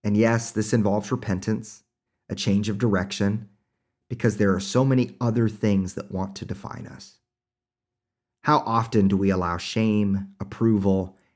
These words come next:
and control to take the center stage of our formation?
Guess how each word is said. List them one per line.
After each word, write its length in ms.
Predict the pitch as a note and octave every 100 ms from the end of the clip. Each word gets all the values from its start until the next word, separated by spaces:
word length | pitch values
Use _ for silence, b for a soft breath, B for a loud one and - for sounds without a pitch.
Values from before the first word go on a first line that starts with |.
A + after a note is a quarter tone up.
| _
and 180 | G2+ G2
control 840 | F2+ E2+ - - A2 A2+ G#2 G2 - b b b
to 100 | A2
take 400 | G2 - A#2 A2+
the 100 | G#2+
center 360 | G2+ A2 G2 G2
stage 360 | - F2+ F#2+
of 100 | G2
our 120 | E2
formation? 720 | D#2 - D#2 C2+ - - -